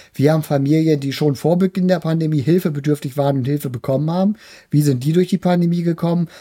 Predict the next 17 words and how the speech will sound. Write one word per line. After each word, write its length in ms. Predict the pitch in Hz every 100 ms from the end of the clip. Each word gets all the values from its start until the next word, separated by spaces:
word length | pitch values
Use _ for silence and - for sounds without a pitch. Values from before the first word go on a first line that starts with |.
| _
Da 180 | 139 135
muss 200 | 170 180
man 180 | 165 151
sagen, 260 | 143 143 143
die 100 | 131
Versorgung 440 | 135 131 143 131
hat 120 | 123
gut 160 | 196 208
geklappt. 540 | - - - - -
Da, 240 | 127 143 143
wo 160 | 147
wir 120 | 135
schon 200 | 120 147
mit 140 | 135 123
Hilfe 320 | 147 147 127
drin 420 | 117 123 156 208
waren, 520 | 196 196 202 202 208